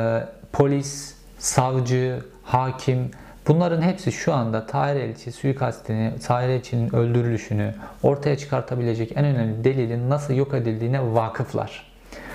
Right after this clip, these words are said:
Fakat ne oluyor? Hiçbir şey. Ee, ta ki ne zamana kadar? Ben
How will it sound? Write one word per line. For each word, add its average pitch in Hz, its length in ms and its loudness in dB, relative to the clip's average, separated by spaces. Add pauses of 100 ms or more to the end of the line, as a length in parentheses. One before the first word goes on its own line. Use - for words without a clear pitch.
(260)
Fakat 196 320 4
ne 202 60 4
oluyor? 143 400 2 (1200)
Hiçbir - 300 6
şey. - 160 2 (1080)
Ee, 110 760 2 (120)
ta 170 220 2
ki 170 160 0
ne 160 100 2
zamana 113 360 0
kadar? 139 320 -4 (220)
Ben 151 360 0